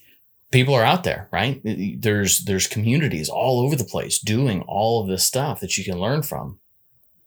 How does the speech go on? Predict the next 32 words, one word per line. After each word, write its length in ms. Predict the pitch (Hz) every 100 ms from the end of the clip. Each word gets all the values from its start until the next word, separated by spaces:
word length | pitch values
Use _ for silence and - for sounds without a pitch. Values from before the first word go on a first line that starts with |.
| _ _ _
And 340 | 127 110 104 98
no 120 | 113
matter 360 | 107 107 120 110
what 180 | 107 107
it 100 | 107
is 120 | 101
that 160 | 95 101
you 120 | 95
wanna 200 | 98 95
get 160 | 90
into, 320 | 95 170 - 95
it's 140 | -
something 480 | 113 110 110 98 90
new, 420 | 98 131 123 98 _ _ _
right? 160 | - 127
It's 140 | 117
new 160 | 123 143
to 60 | 127
you. 300 | 117 185 131
It 80 |
could 120 | 92 117
be 120 | 107
old 180 | 107 117
to 80 |
somebody 300 | 104 98 87
else, 240 | 92 127 -
but, 220 | - 73
but 160 | 78 -
learn 260 | 98 139
from 160 | 151 -
that 180 | - -
stuff, 420 | - 50 - -